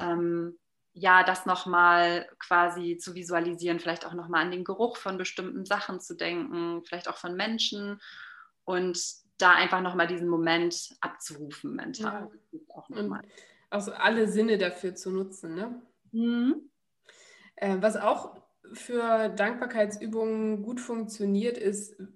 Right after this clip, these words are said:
Speaker 2: wenn du dich auf Dinge beziehst, äh, die besonders bedeutsam in deinem Leben sind. Vor allem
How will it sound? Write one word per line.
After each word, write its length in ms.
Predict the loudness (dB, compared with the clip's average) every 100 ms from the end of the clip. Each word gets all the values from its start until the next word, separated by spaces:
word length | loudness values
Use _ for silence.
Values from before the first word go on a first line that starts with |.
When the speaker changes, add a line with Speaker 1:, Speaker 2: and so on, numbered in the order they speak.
| _ -18
Speaker 2:
wenn 460 | -18 -12 -4 -2
du 140 | 0 -2
dich 260 | -2 -4 -6
auf 160 | -4
Dinge 260 | -4 -2 -2
beziehst, 720 | -4 -8 -4 -4 -4 -6 -4
äh, 300 | 0 0 0
die 120 | -2
besonders 480 | -2 0 0 0 -2
bedeutsam 600 | -6 -2 -2 0 -2 -4
in 100 | -4
deinem 560 | -4 -4 -4 -6 -8 -10 _
Leben 400 | -2 0 0 -2
sind. 380 | -4 -4 -2 -4 -8 -18
Vor 240 | -6 -4
allem 600 | 0 0 0 -2 -4 -8